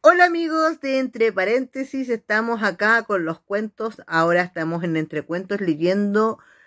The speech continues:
la nueva antología del cuento chileno de Enrique Rafulcae.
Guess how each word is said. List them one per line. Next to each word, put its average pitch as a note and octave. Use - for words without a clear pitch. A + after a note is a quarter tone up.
la F3+
nueva D#4
antología B3+
del A3+
cuento A3+
chileno G3+
de G#3+
Enrique F#3
Rafulcae. F3